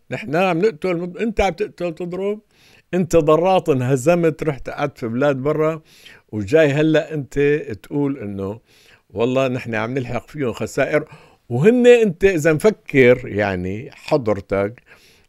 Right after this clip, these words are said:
إنه وقت اللي دخلت إسرائيل على هاي الحرب، متوقع إنه بدها ما تخسر؟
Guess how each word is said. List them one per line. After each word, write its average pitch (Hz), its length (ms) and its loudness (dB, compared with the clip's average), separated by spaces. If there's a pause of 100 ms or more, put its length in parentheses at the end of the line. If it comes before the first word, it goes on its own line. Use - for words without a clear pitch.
(120)
إنه 135 160 0
وقت 175 220 0
اللي 170 140 2
دخلت 208 400 4
إسرائيل 165 560 0
على 127 180 2
هاي 127 160 0
الحرب، 110 420 -4
متوقع 123 520 -4
إنه 113 180 -6
بدها 110 260 -4
ما 151 160 2
تخسر؟ 139 600 -8